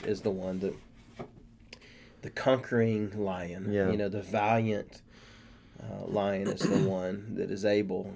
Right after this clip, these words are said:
Speaker 1: to do it. And it talks about how he conquered, <clears throat> and that's why he's worthy of doing that, being
Speaker 2: Yeah.
Speaker 1: able to do it. So John's like, "Oh, sweet, a lion.
Speaker 2: Mm-hmm.
Speaker 1: Cool.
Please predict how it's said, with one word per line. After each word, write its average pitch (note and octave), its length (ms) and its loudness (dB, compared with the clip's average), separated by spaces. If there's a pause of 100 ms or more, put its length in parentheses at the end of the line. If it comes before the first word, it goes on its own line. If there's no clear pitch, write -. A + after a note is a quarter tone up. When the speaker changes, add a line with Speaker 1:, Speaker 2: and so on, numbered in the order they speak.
(100)
Speaker 1:
to G2+ 80 -6
do G2+ 160 0
it. F#2+ 40 0
And G2 80 -2
it G#2 60 -4
talks C#3+ 220 8
about G#2+ 160 6
how A2 60 4
he G2+ 60 4
conquered, G#2 560 -4 (400)
<clears throat> - 280 -4
and D#3 460 4
that's A#2+ 220 8
why G#2 180 2
he's F#2+ 140 -2
worthy G#2 340 -2
of - 140 -6
doing F2 340 -6
that, - 400 -8
being G2+ 140 -2
Speaker 2:
Yeah. F#2+ 60 0
Speaker 1:
able G2+ 100 -2
to G2 80 -6
do - 140 -6
it. - 160 -10 (960)
So A2 120 -6
John's B2 320 4
like, G2+ 120 4
"Oh, E3 260 2
sweet, - 580 -6
a G2 80 -2
lion. A2+ 580 -2 (420)
Speaker 2:
Mm-hmm. G#2 120 -4
Speaker 1:
Cool. - 280 6